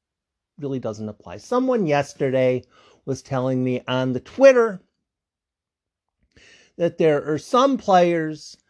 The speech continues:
that the Cubs sign that they know have no chance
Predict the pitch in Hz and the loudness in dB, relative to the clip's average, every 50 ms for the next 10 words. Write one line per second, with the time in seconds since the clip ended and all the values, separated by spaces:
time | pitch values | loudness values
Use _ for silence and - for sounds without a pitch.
0 | _ _ _ _ - 135 131 131 - 143 - - - 220 240 240 202 185 - - | _ _ _ _ -4 -4 -4 -2 -4 -6 -4 0 2 4 4 4 2 -2 -8 -10
1 | - - 180 165 160 160 156 156 156 156 151 160 165 160 139 _ _ - - - | -6 -2 0 0 2 2 0 0 -2 -2 -4 -6 -8 -10 -14 _ _ -20 -20 -20
2 | _ _ _ _ _ _ _ _ _ _ _ - 151 170 196 208 196 - 175 165 | _ _ _ _ _ _ _ _ _ _ _ -6 2 4 4 4 4 0 -6 2
3 | 180 233 240 247 262 277 269 269 277 294 294 302 320 320 320 311 285 226 160 117 | 4 6 6 6 6 4 0 2 2 4 6 6 6 8 8 8 8 6 4 2
4 | 101 95 110 117 156 175 175 160 147 151 151 151 170 185 202 233 269 285 285 285 | 0 -4 -8 -8 -4 -2 -2 -2 -4 -6 -10 -10 -8 -8 -6 -2 0 0 4 6
5 | 285 285 294 294 - _ - - - - 262 254 240 202 147 107 - _ _ _ | 4 4 4 0 -8 _ -20 -16 -8 -4 -2 -2 -2 -4 -6 -8 -12 _ _ _
6 | _ _ _ | _ _ _